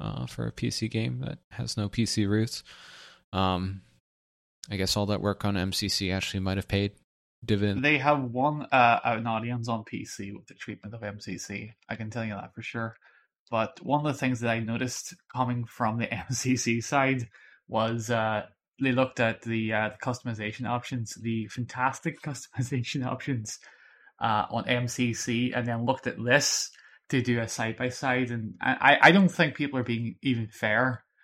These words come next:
Speaker 2: when it comes to doing this, because obviously there's a bu-, bunch of content here that we would have access to day one. That this is not day one. We don't have the campaign. We don't have things that we would have unlocked already that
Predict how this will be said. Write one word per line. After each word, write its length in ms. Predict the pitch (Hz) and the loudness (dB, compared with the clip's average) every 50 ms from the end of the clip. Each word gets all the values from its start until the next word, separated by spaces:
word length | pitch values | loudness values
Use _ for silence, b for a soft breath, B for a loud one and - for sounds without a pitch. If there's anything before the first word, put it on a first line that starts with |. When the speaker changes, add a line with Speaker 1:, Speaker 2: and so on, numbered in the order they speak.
| _ _ | _ _
Speaker 2:
when 120 | 95 101 | -8 -8
it 60 | 107 | -8
comes 260 | - - 113 107 104 107 | -4 -4 -4 -4 -4 -8
to 80 | 113 | -8
doing 300 | 104 110 107 107 113 120 | -8 -6 -6 -6 -6 -6
this, 200 | 135 139 117 - | -6 -6 -8 -6
because 560 | - 131 127 - 123 117 117 113 110 104 - B B B B B B _ _ _ _ _ - | -6 -6 -2 0 0 0 0 0 -4 -6 -10 B B B B B B _ _ _ _ _ 8
obviously 680 | 139 143 147 151 175 175 165 170 - 180 180 165 139 | 8 8 10 10 6 4 4 2 0 2 2 4 4
there's 160 | 123 127 127 | 2 2 0
a 60 | 123 117 | 0 -2
bu-, 520 | 110 - 123 131 - - - - - 170 - | 0 2 2 2 2 -2 -8 -14 -14 -6 -4
bunch 200 | - 143 143 143 | -2 -2 -2 -2
of 80 | 127 | -4
content 500 | - - 113 104 110 110 - 123 123 120 | -4 -4 -6 -6 -6 -6 -4 -4 -4 -4
here 340 | - 143 139 131 110 101 101 - - | -6 -2 -2 0 0 -2 -4 -8 -6
that 140 | - 104 95 | -4 -2 -2
we 80 | 117 | -2
would 120 | 113 107 110 | -4 -4 -4
have 120 | 110 98 | -6 -4
access 440 | 98 - - - - 120 117 113 - | -6 -6 -6 -6 -4 -4 -4 -4 -4
to 120 | - 131 117 | -4 -4 -4
day 200 | - 110 101 101 | -4 -4 -6 -6
one. 380 | 101 104 104 107 120 120 117 b b b b b b _ | -6 -6 -4 -4 -4 -6 -8 b b b b b b _
That 180 | 117 107 101 - | -4 -4 -4 -2
this 160 | 123 135 135 143 | -4 -4 -2 -2
is 120 | 147 123 | -2 0
not 200 | 135 123 117 - | 0 0 0 0
day 180 | - 117 110 107 | -2 -2 -2 -2
one. 220 | 104 104 107 117 | -2 -2 -2 -2
We 80 | 117 117 | -2 -2
don't 140 | 131 123 | -2 -2
have 120 | 123 - - | -4 -6 -6
the 80 | - | -8
campaign. 560 | - - - 101 101 98 - 113 104 107 113 117 | -10 -8 -8 -8 -8 -8 -10 -8 -6 -6 -2 -2
We 140 | 123 123 | -2 0
don't 200 | - - 131 127 | 0 0 -2 -2
have 320 | - - 110 107 107 104 - | -4 -2 -2 -2 -2 -2 -4
things 360 | - 117 113 117 113 113 110 | -4 -4 -2 -2 -4 -4 -4
that 140 | - 113 - | -4 -4 -4
we 60 | - | -2
would 220 | 117 113 107 101 - - - | -4 -6 -6 -8 -12 -8 -6
have 400 | 107 104 - 127 123 117 - - - | -6 -4 -4 -6 -8 -10 -12 -12 -4
unlocked 500 | - 117 113 110 113 110 110 117 - - | -4 -2 -2 -2 -4 -6 -6 -6 -6 -8
already 420 | 117 113 117 113 117 120 160 160 151 | -6 -4 -2 -2 -2 -2 -2 -4 -2
that 280 | 123 123 110 - - | -2 -2 -2 -2 -6